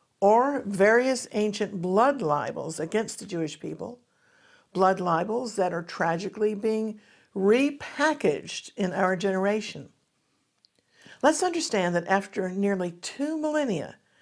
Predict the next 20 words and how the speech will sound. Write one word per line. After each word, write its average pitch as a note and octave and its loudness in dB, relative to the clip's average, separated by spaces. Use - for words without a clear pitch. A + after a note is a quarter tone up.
Jerusalem D4 2
is F3 -2
back A#3 2
in F#3+ -2
Jewish A3+ 0
hands, E3 -4
just A#3+ 4
as A#3 -4
God G3+ 2
said A#3+ 2
it - -2
would G#3+ -4
happen E3 -4
prior B3+ -2
to - -10
the F3+ -4
second G3 -2
coming F3+ -4
of F#3 -2
Jesus. G3 -2